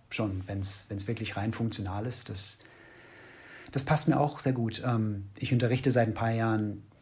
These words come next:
jedes Jahr ein Seminar zur, zur Geschichte des Manifestschreibens.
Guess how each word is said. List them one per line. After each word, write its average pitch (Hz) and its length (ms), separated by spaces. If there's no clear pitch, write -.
jedes 113 280
Jahr 110 140
ein 113 60
Seminar 107 500
zur, 104 420
zur 104 140
Geschichte 110 380
des 107 240
Manifestschreibens. 98 1200